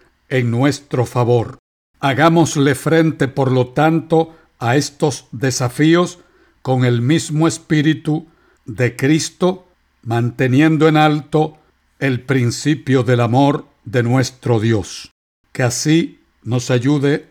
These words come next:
el Señor. Muy bien, de esta manera, est-, estimados oyentes, hermanos y amigos, estamos concluyendo nuestro análisis del subtema para este día, Jesús, el Señor del sábado.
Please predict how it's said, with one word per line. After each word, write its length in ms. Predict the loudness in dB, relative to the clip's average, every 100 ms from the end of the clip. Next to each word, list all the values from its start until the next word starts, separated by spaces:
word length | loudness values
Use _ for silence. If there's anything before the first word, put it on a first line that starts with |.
| _ -4
el 180 | -2
Señor. 520 | 0 -2 0 0 -2 -12 _ _ _ -6
Muy 180 | -2 2
bien, 380 | 4 2 -2 -12 _ _
de 100 | -4
esta 280 | -4 -2 -2
manera, 380 | 0 2 4 2
est-, 160 | 0 -12 _ _ _
estimados 580 | -10 -6 -2 0 0 0
oyentes, 580 | 0 2 2 0 -2 -2
hermanos 480 | -2 0 0 0 0
y 40 |
amigos, 420 | 2 2 2 -2 -10 _ _ _ -12
estamos 520 | -6 -2 2 0 -2
concluyendo 1160 | _ 0 0 0 0 2 2 2 2 0 -2 _ _ _ _
nuestro 600 | -2 0 0 -2 -4 -2
análisis 800 | 2 2 2 0 -2 -2 -4 -8 _ _ _ _ -8
del 220 | -4 -4
subtema 640 | -6 -10 -4 -2 0 0
para 200 | 2 2
este 320 | 0 0 0
día, 440 | 2 4 4 2 -4 _ _ _ _
Jesús, 680 | -4 -2 0 2 2 0 -10 _ _
el 180 | -2 -2
Señor 640 | -2 0 2 4 2 -2 -12 _
del 200 | -4 -4
sábado. 540 | 0 0 0 -4 -10